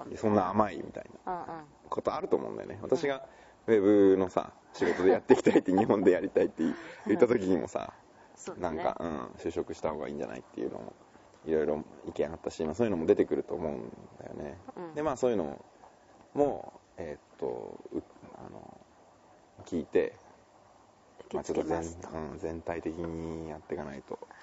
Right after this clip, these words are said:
Speaker 1: はい。
Speaker 2: 怖いなと。というわけで、そういう一週間になればいいかなと思っております。
Speaker 1: で、
Speaker 2: 何か、
Speaker 1: 今回、
Speaker 2: はい。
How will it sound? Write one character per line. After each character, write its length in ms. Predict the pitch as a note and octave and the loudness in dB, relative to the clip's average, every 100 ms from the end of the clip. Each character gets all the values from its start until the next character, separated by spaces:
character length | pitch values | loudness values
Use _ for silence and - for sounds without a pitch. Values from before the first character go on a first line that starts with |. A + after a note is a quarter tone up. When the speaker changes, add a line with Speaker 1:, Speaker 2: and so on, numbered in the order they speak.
| - | -14
Speaker 1:
は 60 | F3+ | -12
い。 20 | F3 E3 - - - - _ | -12 -16 -18 -18 -20 -20 _
Speaker 2:
怖 220 | - - - | -16 -14 -14
い 20 | |
な 60 | - - | -16 -20
と。 100 | - _ _ - | -20 _ _ -4
と 100 | G2 | 2
い 80 | F#2+ | 2
う 40 | |
わ 80 | F#2 | 2
け 80 | D#2 | -2
で、 60 | |
そ 160 | - A2 | 0 2
う 60 | |
い 80 | G#2+ | 2
う 20 | G2+ | 2
一 60 | |
週 160 | - F#2+ | 0 -4
間 180 | E2 C#2+ | -6 -10
に 180 | A1+ - G2+ | -10 -12 -14
な 100 | F2+ | -12
れ 120 | C2+ C#2 | -10 -10
ば 80 | |
い 60 | A1+ | -12
い 20 | |
か 120 | - - | -12 -16
な 100 | - | -18
と 140 | - - - - - - - | -20 -20 -20 -20 -20 -20 -14
思 160 | - - | -12 -12
っ 40 | |
て 120 | - | -12
お 60 | - | -12
り 80 | - | -14
ま 140 | - | -18
す。 160 | - - _ _ _ _ _ _ - _ - | -20 -20 _ _ _ _ _ _ -20 _ -8
Speaker 1:
で、 100 | - | -4
Speaker 2:
何 60 | E3+ | -4
か、 60 | |
Speaker 1:
今 100 | G3 | -4
回、 260 | - F3 E3+ | -6 -8 -6
Speaker 2:
は 80 | |
い。 120 | F2+ | -6